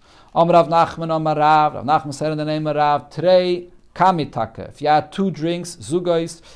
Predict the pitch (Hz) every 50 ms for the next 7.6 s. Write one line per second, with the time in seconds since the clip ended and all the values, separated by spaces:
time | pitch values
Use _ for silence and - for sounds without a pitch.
0 | - - - - 156 151 - 196 214 214 190 175 - - - 156 147 139 123 123
1 | 117 107 - - - 135 - - 185 175 160 143 143 127 104 101 135 147 135 110
2 | 104 - - - 151 - - 208 208 170 156 - - - 98 90 - 78 - _
3 | _ - - _ _ - 131 135 - 185 190 190 185 180 175 180 175 - 170 160
4 | 160 175 170 160 156 - - - - - 160 175 175 175 - - - 196 190 190
5 | 190 165 147 170 180 180 185 175 - - - - - - - - - - - -
6 | - - - - - - - - 185 175 175 175 170 135 - - 180 175 156 165
7 | 160 151 156 - 165 151 131 107 - - - -